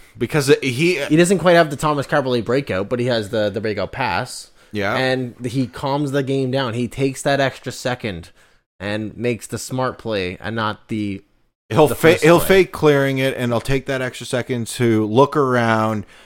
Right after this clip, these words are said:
Speaker 1: observe his surroundings, and realize that on defense, you have more time than you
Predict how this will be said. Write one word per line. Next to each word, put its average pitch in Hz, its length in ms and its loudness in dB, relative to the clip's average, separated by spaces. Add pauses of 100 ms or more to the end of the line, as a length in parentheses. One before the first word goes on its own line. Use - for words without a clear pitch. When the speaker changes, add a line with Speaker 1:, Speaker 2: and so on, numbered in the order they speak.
(120)
Speaker 1:
observe 120 480 0
his 151 100 -4
surroundings, 120 720 -2
and 113 160 -8
realize 127 520 -2
that 113 200 -4
on 117 260 -6
defense, 113 600 -8 (400)
you 110 80 -10
have 190 260 -4
more 180 200 0
time 123 500 -4
than 104 180 -4
you 98 240 -8